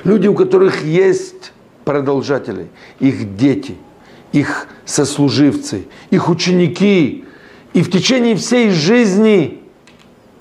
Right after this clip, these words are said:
эти люди внедряют им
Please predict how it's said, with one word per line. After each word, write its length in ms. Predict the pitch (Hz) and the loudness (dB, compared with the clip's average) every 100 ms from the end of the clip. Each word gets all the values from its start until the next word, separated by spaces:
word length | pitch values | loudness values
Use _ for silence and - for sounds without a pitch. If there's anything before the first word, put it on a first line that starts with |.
| - - - - - | -20 -20 -20 -20 -6
эти 260 | 120 - 117 | -4 0 2
люди 560 | 110 147 156 127 104 - - - | 4 4 2 0 -2 -8 -20 -18
внедряют 1000 | 95 104 113 104 95 120 147 143 131 - | -8 -2 0 0 2 2 4 2 2 -2
им 280 | 127 127 | -4 -4